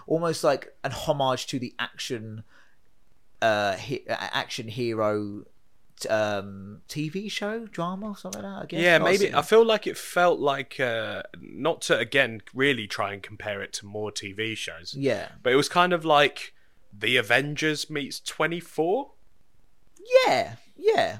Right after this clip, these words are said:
Speaker 2: Closest thing.
Speaker 1: Yeah, I think something like that. That, that is that level of T V drama.
Speaker 2: Yeah.
Speaker 1: Where it's not,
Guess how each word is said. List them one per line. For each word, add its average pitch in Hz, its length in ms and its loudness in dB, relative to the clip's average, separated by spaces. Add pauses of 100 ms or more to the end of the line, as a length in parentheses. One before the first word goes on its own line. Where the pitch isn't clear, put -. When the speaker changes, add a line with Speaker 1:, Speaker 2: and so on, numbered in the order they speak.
Speaker 2:
Closest - 480 4
thing. 85 240 -6
Speaker 1:
Yeah, 226 240 0
I 208 100 2
think 170 200 -6
something 170 240 -2
like 131 120 0
that. 120 160 0
That, 165 220 2
that 220 200 6
is 180 180 -2
that 208 200 6
level 165 340 4
of 156 160 0 (400)
T 165 240 -2
V 135 160 0
drama. 104 520 -2 (120)
Speaker 2:
Yeah. 90 340 -10
Speaker 1:
Where 143 220 6
it's - 200 -2
not, 175 360 2